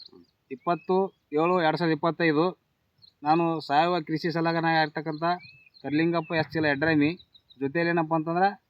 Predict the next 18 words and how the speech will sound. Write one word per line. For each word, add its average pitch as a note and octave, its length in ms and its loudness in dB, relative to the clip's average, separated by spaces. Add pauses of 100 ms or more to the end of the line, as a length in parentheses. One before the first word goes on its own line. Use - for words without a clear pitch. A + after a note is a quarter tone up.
(340)
ಆ, D3+ 120 0
ಇಲ್ಲಿ D#3+ 320 0
ಆನಮುತ್ಯರು D#3+ 640 2
ಅದಾರ. D3 200 4 (640)
ಮತ್ತೇನದ, E3 380 -4
ಇಲ್ಲಿ E3 480 0
ನಾವು, D3+ 500 0 (260)
ಇಲ್ಲಿ D#3+ 220 -2
ನಾವು D#3+ 240 2
ಗೌಡ್ರ D3 240 2
ಹೊಲಕ್ಕೆ E3 200 -2
ಬಂದೀವಿ. D#3 420 0 (220)
ನೀಲೂರು D3+ 320 2
ಮಲ್ಲೋಣ, D#3+ 380 2 (120)
ನೀಲೂರು D3+ 580 0
ಗೌಡ್ರ C#3+ 200 -2
ಹೊಲಕ್ಕೆ D3 200 0
ಬಂದೀವಿ. D3 380 2